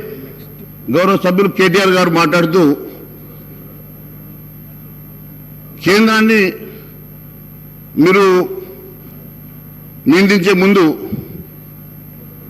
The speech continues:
కేంద్రం మీకు ఇచ్చినట్టు సహకారాన్ని పదే పదే మెడికల్ కళాశాలలు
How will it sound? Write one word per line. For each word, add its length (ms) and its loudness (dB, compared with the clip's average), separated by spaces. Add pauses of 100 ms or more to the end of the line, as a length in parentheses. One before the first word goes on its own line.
(560)
కేంద్రం 360 4
మీకు 140 2
ఇచ్చినట్టు 400 0
సహకారాన్ని 320 2
పదే 260 2 (120)
పదే 200 2 (560)
మెడికల్ 340 2
కళాశాలలు 400 0